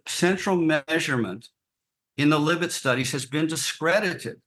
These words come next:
discredited by numerous other studies for various reasons we could go into. It's a sort of subjective estimate of when the subject m-, thinks they made a conscious decision. So the central measurement is discredited.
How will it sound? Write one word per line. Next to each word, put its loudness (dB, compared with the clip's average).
discredited -6
by 0
numerous 0
other -2
studies 0
for -6
various -2
reasons -4
we -6
could -6
go 2
into. 0
It's -6
a -6
sort 0
of -4
subjective 0
estimate -4
of -10
when -2
the 0
subject -2
m-, 2
thinks 0
they 2
made 2
a -2
conscious -6
decision. -8
So 2
the 4
central 2
measurement 2
is -2
discredited. -2